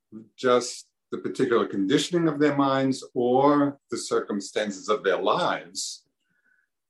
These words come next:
it may take longer to build the boat, <laughs> the motorboat, than to row across. So I think that's good just to keep in mind.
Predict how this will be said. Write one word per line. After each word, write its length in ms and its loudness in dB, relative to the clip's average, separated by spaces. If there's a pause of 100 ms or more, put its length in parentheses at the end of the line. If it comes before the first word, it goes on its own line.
(440)
it 140 2
may 240 8
take 320 0
longer 760 4 (140)
to 100 -6
build 480 0
the 80 -2
boat, 460 2 (240)
<laughs> 260 -20
the 60 4
motorboat, 640 2 (500)
than 520 0
to 160 0
row 240 2
across. 640 -4 (640)
So 920 0 (800)
I 80 2
think 220 2
that's 280 0
good 200 0
just 200 -10
to 100 -8
keep 180 -6
in 100 -6
mind. 340 -4